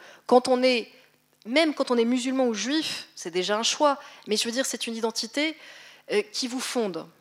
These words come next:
Après, porter le voile ou pas porter le voile, il y a des musulmans qui sont tout à fait musulmans sans avoir besoin de porter le voile. C'est un choix supplémentaire. Et donc j'ai eu cette discussion avec des filles, euh, qui portaient le voile et qui me disaient, mais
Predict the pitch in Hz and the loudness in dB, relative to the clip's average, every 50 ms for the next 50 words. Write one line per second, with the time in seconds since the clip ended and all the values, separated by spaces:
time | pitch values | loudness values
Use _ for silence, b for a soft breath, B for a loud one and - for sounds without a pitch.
0 | _ _ _ _ b b b b b b b b b b b b b b b _ | _ _ _ _ b b b b b b b b b b b b b b b _
1 | 214 208 - - - 392 381 - - 277 262 - - 349 285 247 233 214 277 320 | 6 6 6 6 2 2 2 6 6 4 4 6 2 4 6 6 4 6 4 4
2 | 330 277 226 - 294 285 277 254 - - - 208 180 180 196 277 320 349 294 233 | 4 2 2 0 0 2 0 -2 -2 0 -4 -4 -4 0 2 4 4 4 4 2
3 | 196 - - - 226 240 214 233 226 220 226 254 247 254 240 220 214 233 277 339 | -2 -4 -2 2 2 2 4 2 -2 0 -2 -2 -2 -2 -2 2 2 2 2 2
4 | - 226 - 226 208 - 247 - 247 233 - 262 240 220 196 202 196 196 233 285 | -2 -4 -6 -6 -6 -8 -2 -2 -2 0 0 -2 -2 -2 -2 -2 -2 -2 0 0
5 | 277 - 214 196 190 185 180 175 190 - 233 226 - - 190 - - 208 196 175 | 0 0 0 0 0 -2 0 -2 -2 -2 -2 -4 -4 -8 -10 -6 -6 -6 -4 -2
6 | 170 165 160 165 180 - b b b b b b b b - - 226 220 220 220 | -4 -4 -4 -4 -8 -14 b b b b b b b b 0 4 4 4 4 4
7 | - - 320 311 - - - - 311 262 262 262 240 226 226 220 - 175 - - | 4 4 4 2 4 0 0 0 -2 -2 -2 -2 -2 -2 -4 -2 -4 -4 -4 -4
8 | - - - _ _ B B B B B B B B - 208 208 277 285 240 254 | -12 -20 -20 _ _ B B B B B B B B 0 4 4 4 4 4 4
9 | 269 294 330 330 - 294 262 214 214 220 - - 254 220 - - - 233 226 - | 4 2 2 2 0 -2 -2 -2 -4 -6 -4 -4 -4 -4 -2 0 0 0 -2 -2
10 | - 170 170 185 180 170 180 180 - - - - 254 233 214 190 180 165 - 143 | -2 -2 0 0 -2 -2 -2 -6 -6 -4 -4 -4 -4 -2 0 0 0 0 -4 -6
11 | 139 117 - - 185 - 208 - - - 208 196 208 285 311 277 240 - - 226 | -12 -12 -12 -14 -8 -8 -8 -4 0 -2 -2 2 4 4 4 4 2 -2 -4 -6
12 | 214 190 208 214 208 220 269 302 285 262 247 247 247 | -6 -6 -6 -6 -4 -2 -2 0 2 4 4 4 2